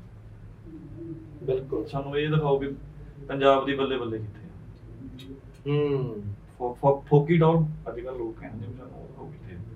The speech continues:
Speaker 1: ਤੁਹਾਨੂੰ ਲੱਗਦਾ ਵੀ ਇਹ ਗਾਣਿਆਂ ਦੇ ਵਿੱਚ ਫੋਕੀ, ਫੋਕੀ ਟੌਰ ਕਰਕੇ ਸਾਰਾ ਕੁਛ ਇਹ
Speaker 2: ਸਾਰਾ
Speaker 1: ਕਰਕੇ
Speaker 2: ਕੁਛ।
Speaker 1: ਸ-, ਸਾਰਾ ਕਲਚਰ ਉੱਧਰ ਜਾ ਰਿਹਾ?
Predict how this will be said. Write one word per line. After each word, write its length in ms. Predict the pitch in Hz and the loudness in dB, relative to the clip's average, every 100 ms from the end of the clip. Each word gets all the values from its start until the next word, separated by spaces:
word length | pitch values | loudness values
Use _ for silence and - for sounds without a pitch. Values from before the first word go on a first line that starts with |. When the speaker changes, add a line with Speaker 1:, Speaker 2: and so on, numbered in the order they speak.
| - - | -16 4
Speaker 1:
ਤੁਹਾਨੂੰ 220 | 214 202 | 10 12
ਲੱਗਦਾ 160 | 220 277 | 12 12
ਵੀ 120 | 285 | 8
ਇਹ 320 | 277 190 185 175 | 6 2 0 8
ਗਾਣਿਆਂ 300 | 175 175 185 | 10 12 10
ਦੇ 80 | 190 | 8
ਵਿੱਚ 140 | 170 | 6
ਫੋਕੀ, 380 | 165 175 185 190 | 2 2 2 0
ਫੋਕੀ 460 | 175 160 165 165 175 | 0 2 2 2 0
ਟੌਰ 320 | 170 170 196 | 6 6 6
ਕਰਕੇ 320 | 190 160 165 | 4 2 4
ਸਾਰਾ 240 | 160 165 | 8 10
ਕੁਛ 200 | 196 170 | 8 2
ਇਹ 100 | 165 | 0
Speaker 2:
ਸਾਰਾ 160 | 160 156 | 6 6
Speaker 1:
ਕਰਕੇ 320 | - 165 160 | 6 6 4
Speaker 2:
ਕੁਛ। 920 | 160 - - - - - - - - - | 2 -4 -12 -12 -14 -16 -18 -18 -16 -6
Speaker 1:
ਸ-, 100 | 143 | 8
ਸਾਰਾ 160 | 160 | 10
ਕਲਚਰ 300 | 156 160 160 | 10 8 10
ਉੱਧਰ 240 | 165 165 165 | 8 8 6
ਜਾ 140 | 151 | 4
ਰਿਹਾ? 120 | 160 | 2